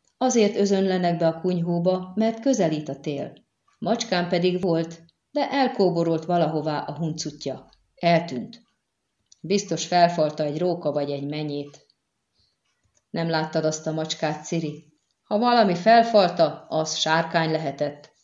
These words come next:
Kisebb nem. Ilyen volt? Ó, kár. Nem engedné meg, hogy ezek az egerek az ágyamon rohangáljanak. Kár.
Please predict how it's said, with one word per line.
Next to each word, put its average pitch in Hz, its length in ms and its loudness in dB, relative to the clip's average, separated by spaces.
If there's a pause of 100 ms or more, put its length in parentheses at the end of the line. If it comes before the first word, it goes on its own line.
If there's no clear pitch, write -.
(280)
Kisebb 160 480 -2
nem. 156 480 -4 (1160)
Ilyen 196 340 0
volt? 143 420 -6 (460)
Ó, 165 320 -2 (280)
kár. 151 420 -2 (540)
Nem 202 200 2
engedné 175 460 2
meg, 170 160 2
hogy 170 140 0
ezek 170 260 2
az 165 160 -4
egerek 170 360 0
az 160 200 -4
ágyamon 156 500 -2
rohangáljanak. 147 1080 -6 (460)
Kár. 156 460 -4